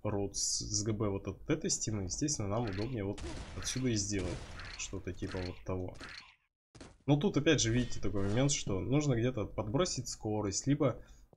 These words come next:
какие-то приколюшечки придумать, либо тут скимить. А тут скимить не очень удобно, потому что вот здесь наклонная, а это значит, что мы будем врезаться вот в этот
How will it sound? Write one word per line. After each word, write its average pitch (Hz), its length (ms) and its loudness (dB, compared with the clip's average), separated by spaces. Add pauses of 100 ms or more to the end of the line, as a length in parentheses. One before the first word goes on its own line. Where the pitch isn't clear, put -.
(280)
какие-то 135 280 2
приколюшечки 117 760 0
придумать, 107 440 -2
либо 156 200 2
тут 127 280 0
скимить. 110 400 2
А 107 40 2
тут 147 200 -4
скимить 131 320 2
не 127 40 2
очень 135 260 0
удобно, 139 320 2
потому 117 260 -2
что 143 180 0
вот 120 140 0
здесь 139 180 2
наклонная, 120 1040 0
а 107 120 0
это 156 260 2
значит, 156 240 -2
что - 160 -4
мы 113 140 0
будем 165 180 2
врезаться 123 400 2
вот 107 140 -2
в 139 40 2
этот 156 220 -2